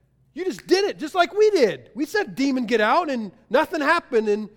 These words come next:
you do it and works. Like, what did we screw up? What, what did we do wrong?" And Jesus says something I think is actually quite fascinating.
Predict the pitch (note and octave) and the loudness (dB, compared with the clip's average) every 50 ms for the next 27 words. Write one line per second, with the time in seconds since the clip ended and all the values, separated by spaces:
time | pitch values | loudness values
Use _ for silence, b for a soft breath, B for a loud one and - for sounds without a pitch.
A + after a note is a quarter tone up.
0 | _ _ _ E3 A#3 E4+ F4+ C#4 F3 B3+ C4 C#4+ D4+ D4+ C4 A#3+ A#3 A#3 B3 B3 | _ _ _ 2 6 6 6 6 4 0 0 0 0 -2 -2 -6 -6 -8 -6 0
1 | D4+ F#4 G4+ G4 D4+ - - - - C#4 B3+ A#3 A#3 - - b b b b b | 2 4 4 4 2 0 -4 -10 -8 -4 -4 -4 -4 -8 -14 b b b b b
2 | b b - A3+ E4 F#4+ G#4 F#4+ E4 D#4 D4+ D4 B3 G#3+ - _ _ - - - | b b -8 -4 -2 -2 -2 -2 -2 -2 -2 -2 -4 -6 -12 _ _ -20 -20 -20
3 | - - D#4+ E4+ F4 F#4 F#4 G4 F#4 - - B3 B3+ C4 A#3 A#3+ E4 F#4+ F#4+ F#4 | -4 0 2 4 6 6 6 6 4 2 -2 -2 -4 -2 -2 -2 -2 -2 -2 -2
4 | D#4 D#4+ D#4 C4 A3 - E3 D#3+ D4+ D#4+ E4 D4+ C4+ D4 D#4 E4 E4+ E4+ D#4 A3 | -2 -2 -4 -4 -6 -10 -4 0 2 2 2 2 0 0 0 0 0 -2 -2 -4
5 | D#3+ B2+ A2+ A2 _ _ _ _ _ _ _ _ _ _ _ _ _ _ _ _ | -6 -8 -14 -20 _ _ _ _ _ _ _ _ _ _ _ _ _ _ _ _
6 | _ _ _ _ _ _ _ _ _ _ _ _ _ _ _ _ _ _ _ _ | _ _ _ _ _ _ _ _ _ _ _ _ _ _ _ _ _ _ _ _
7 | _ _ _ _ _ _ _ _ _ C3+ C3 - F3 G#3 A3 F#3+ G3+ F#3 - - | _ _ _ _ _ _ _ _ _ -18 -14 -10 -8 -8 -6 -6 -8 -10 -10 -8
8 | - G3+ G3 G3 F#3 - - F#3 E3+ D3 - D#3+ D3+ D3+ D3 C3+ - D#3+ D3+ - | -4 -4 -2 -2 -4 -6 -6 -8 -8 -8 -8 -10 -10 -10 -10 -10 -12 -12 -12 -12
9 | C#3+ - - - _ _ - D#3+ F3+ - - - F3+ E3 D3+ - - - - D#3+ | -14 -16 -18 -20 _ _ -14 -14 -12 -14 -14 -12 -10 -10 -10 -12 -16 -16 -12 -8
10 | D#3 D3+ C#3+ D3+ _ _ _ _ _ _ _ _ _ _ _ _ _ - - F3+ | -8 -8 -8 -12 _ _ _ _ _ _ _ _ _ _ _ _ _ -6 -2 0
11 | F3+ F#3 F3+ - - - D3 C3 B2 A#2+ A#2 A#2 A#2 A2+ | 0 0 0 -2 -8 -14 -16 -16 -16 -18 -20 -20 -20 -20